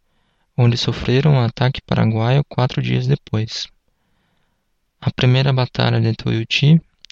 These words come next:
a maior batalha campal da história da América do Sul e uma das mais importantes e sangrentas do conflito, foi vencida pelos aliados em vinte e quatro de maio de mil oitocentos e sessenta e seis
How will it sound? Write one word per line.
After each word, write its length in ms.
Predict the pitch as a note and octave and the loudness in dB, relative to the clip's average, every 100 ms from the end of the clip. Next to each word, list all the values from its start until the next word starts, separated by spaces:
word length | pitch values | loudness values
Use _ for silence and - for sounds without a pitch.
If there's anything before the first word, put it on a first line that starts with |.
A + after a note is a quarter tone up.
| - | 0
a 80 | |
maior 260 | A#2 A#2 B2+ | 2 4 4
batalha 420 | D3 C3+ C3 A#2+ | 2 2 0 -2
campal 500 | - C#3+ C#3+ C3 C3 | 0 0 0 0 0
da 100 | B2 | 0
história 380 | A2+ - A#2+ A#2 | -2 -4 -2 0
da 80 | A#2 | 0
América 340 | A#2 B2+ - | 0 0 -2
do 140 | B2 A#2 | -2 -4
Sul 380 | - - B2+ D3 _ _ _ _ _ - | -4 -4 -4 -4 _ _ _ _ _ 2
e 60 | |
uma 140 | A#2 A#2 | 2 2
das 180 | A#2 | 2
mais 300 | A#2+ A#2 C3+ | 2 2 2
importantes 640 | C#3 C3+ B2 - B2+ C#3 - | 2 2 -2 -2 0 2 0
e 60 | A#2 | -4
sangrentas 640 | - A#2 A#2 B2+ C#3 A#2 | 0 0 2 2 2 -2
do 100 | A#2 | -6
conflito, 640 | - A2+ - - - - - _ _ _ _ _ _ - | -2 -2 -2 -6 -6 -8 -18 _ _ _ _ _ _ -2
foi 160 | C3+ | 0
vencida 580 | B2+ C#3 - - C3+ C3+ - | 4 4 2 -2 2 2 2
pelos 240 | A#2+ A#2 | -2 0
aliados 720 | A#2 A#2 A2+ A#2 C3+ D3 - | 2 2 2 0 0 -4 -4
em 160 | D3 A#2+ | 0 2
vinte 280 | A#2+ C#3 D3+ | 4 4 4
e 40 | |
quatro 400 | - B2 A#2+ - | 0 -2 -2 -2
de 80 | A#2+ | 0
maio 500 | A#2 A2+ A#2 B2+ C#3 | 2 2 0 2 0
de 140 | C3 | 0
mil 220 | A#2+ A#2+ C3+ | 2 2 2
oitocentos 600 | C#3+ - - C3 C#3+ - | -2 -4 0 2 2 -2
e 20 | |
sessenta 260 | - C3+ | -2 0
e 60 | D3 | 0
seis 540 | - A2+ A2 A2+ - | 0 -2 -2 -4 -10